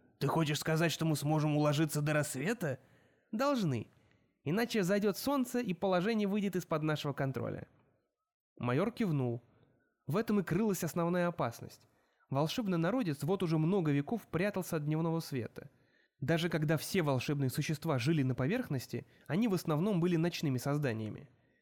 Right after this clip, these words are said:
Волшебная сила словно непроявленная фотоплёнка, солнечный свет убивает её.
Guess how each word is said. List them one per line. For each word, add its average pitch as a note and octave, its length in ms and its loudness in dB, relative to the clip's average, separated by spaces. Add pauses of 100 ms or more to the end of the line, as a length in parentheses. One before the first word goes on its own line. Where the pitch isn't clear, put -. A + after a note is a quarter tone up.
(240)
Волшебная G3+ 520 0
сила G3 320 0
словно E3+ 420 0 (300)
непроявленная F#3+ 720 2
фотоплёнка, C#3+ 840 -4
солнечный G3 480 -2
свет A3 280 -4
убивает C#3+ 500 0
её. - 220 -8